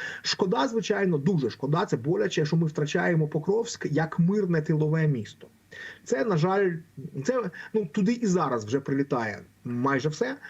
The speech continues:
Е, відстань до міста, е, від, від, е, від, власне, від нулів — вісім кілометрів.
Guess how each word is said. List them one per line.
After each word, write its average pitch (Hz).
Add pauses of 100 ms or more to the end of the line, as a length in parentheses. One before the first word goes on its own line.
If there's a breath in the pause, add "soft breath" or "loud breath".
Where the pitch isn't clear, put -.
(220 loud breath)
Е, 120
відстань 175
до 165
міста, 139
е, 131
від, 147
від, 147
е, 143
від, 143
власне, 147
від 139
нулів — 147
вісім 147
кілометрів. 170